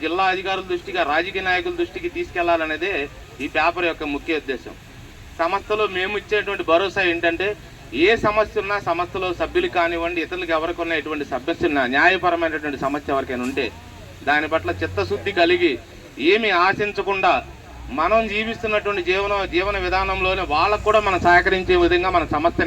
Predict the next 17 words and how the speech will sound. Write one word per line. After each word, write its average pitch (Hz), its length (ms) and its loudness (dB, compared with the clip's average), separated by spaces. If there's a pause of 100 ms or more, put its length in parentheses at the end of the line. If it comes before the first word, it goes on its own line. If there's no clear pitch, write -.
నిర్ణయాలు 165 420 4
ఉన్నాయి. 170 200 -4 (400)
ప్రతి 151 220 -2
ఒక్కళ్ళకి 185 340 2
సమస్య 170 400 0
సహకారాలు 170 520 4
ఉంటుంది. 175 300 -4 (800)
మన 160 120 0 (100)
దాంట్లో 185 260 4 (120)
న్యా-, 156 400 4 (220)
లాయర్లు 175 440 2
ఉన్నారు, 180 320 2 (460)
జడ్జీలు 190 420 2
ఉన్నారు, 196 240 0 (120)
డాక్టర్స్ 190 380 0
ఉన్నారు. 190 360 -2 (720)
ఇది 185 80 2